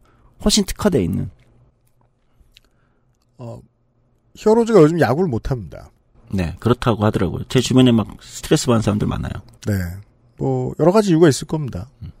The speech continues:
Speaker 2: 어, 일단은 저, 우리 박병호 선수가 안 되면 팀은 잘 안 됩니다. 그분이 정신적 지주시기 때문에.
Speaker 1: <laughs> 네.
Speaker 2: 그런 문제가 있어요.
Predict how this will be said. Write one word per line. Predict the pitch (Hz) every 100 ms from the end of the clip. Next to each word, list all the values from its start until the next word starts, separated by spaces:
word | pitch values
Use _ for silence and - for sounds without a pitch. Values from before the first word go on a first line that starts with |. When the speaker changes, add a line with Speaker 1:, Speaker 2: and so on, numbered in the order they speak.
| _ -
Speaker 2:
어, | 117 113 117
일단은 | 123 147 147 139 127
저, | 113 120 110 - - _ - - - - - _ _ _
우리 | - 131
박병호 | - - 190 202 196 190
선수가 | 180 185 175 143
안 | 101
되면 | 127 131 143 101 85 _ _ _ -
팀은 | - 196
잘 | 175 120
안 | 90
됩니다. | 127 135 78 71 - _ _
그분이 | - 131 151
정신적 | 131 139 156 147
지주시기 | - 139 139 110
때문에. | 92 92 73 - - -
Speaker 1:
<laughs> | - 107
네. | 92 82 82 _ _
Speaker 2:
그런 | - 170
문제가 | 156 135 151
있어요. | 104 -